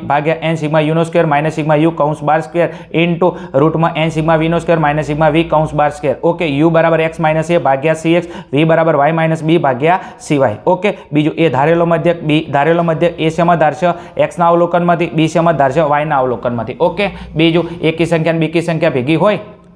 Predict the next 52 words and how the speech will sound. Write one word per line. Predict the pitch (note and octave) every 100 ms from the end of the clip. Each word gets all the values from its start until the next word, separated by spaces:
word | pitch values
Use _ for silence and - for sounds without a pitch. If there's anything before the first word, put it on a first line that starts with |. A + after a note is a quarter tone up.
| -
ઓકે, | E3 G3+
ચલ | G3 E3 E3
એક્સ | D#3 D#3 E3
અને | D#3+
વાયના | D#3 D#3+ D#3+
અવલોકનમાં | D#3 D#3+ D#3 D3+ D#3
એકી | D#3 E3
સંખ્યા | D#3+ D#3+
અને | D3+
બેકી | D3+ D#3
સંખ્યા | D#3 D#3 D3+
ભેગી | D#3 E3
હોય | D3 - - -
તો | F3+ D3+ - -
સી | - D#3+
એક્સ | E3
અને | E3 E3
સી | D#3+ D#3
લ-, | D3 -
સી | D#3
વાય | E3 D3
લઈ | D3
શકાય | C3+ C#3+ C#3 -
નહીં. | B2+ G#2+ -
પિક્ચર | D3+ D3 A#2+
પૂરું. | A2+ - G#2+ _ _ _ _ -
ઓકે, | D3 F#3+ F#3 - - -
તો | D3+
આ | D3+ -
ત્રણ | F3 F3+ E3+
નોંધ | E3+ E3 E3
છે. | E3 E3 - _ _ _ - -
આ | D3+ -
ત્રણ | F3 F3 E3+
નોંધ | E3+ D#3+ F3
તમે | F3
તૈયાર | E3+ E3 E3+ E3
કરી | E3 E3
લીધી | C#3+ D#3+ E3 -
તો | E3 C#3+
મારું | C#3 D#3 F3+
એવું | F3 F3 E3
માનવું | D#3+ D#3+ D#3+
છે | F3 F3+ -
કે | E3 E3
તમારું | E3 E3+ C3+
અડધું | C3 D#3 F3
ચેપ્ટર | F3 F3+ E3+
પૂરું | E3 E3
થઈ | D3 D3+
જાય | C3
લ્યા. | G#2+ G2+